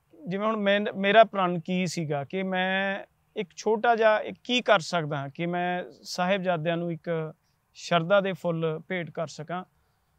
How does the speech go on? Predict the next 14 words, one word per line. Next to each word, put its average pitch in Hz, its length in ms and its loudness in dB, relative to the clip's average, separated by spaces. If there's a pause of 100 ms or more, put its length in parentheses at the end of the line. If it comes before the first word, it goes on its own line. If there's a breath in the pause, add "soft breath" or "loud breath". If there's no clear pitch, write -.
ਸੋ - 180 0
ਮੈਂ 226 180 8
ਆਪਣੀ 233 260 6
ਜ਼ਿੰਦਗੀ 214 360 0
'ਚ 220 80 -4
ਇੱਕ 226 100 -8 (100)
ਪ੍ਰਣ 196 260 0
ਕੀਤਾ 196 280 -4
ਕਿ 220 120 -2
ਮੈਂ 220 140 -2
ਆਪਣੇ 208 280 -2
ਬੱਚੇ 202 580 0
ਦੀ 226 440 -4 (260)
ਖਾਤਰ 160 420 0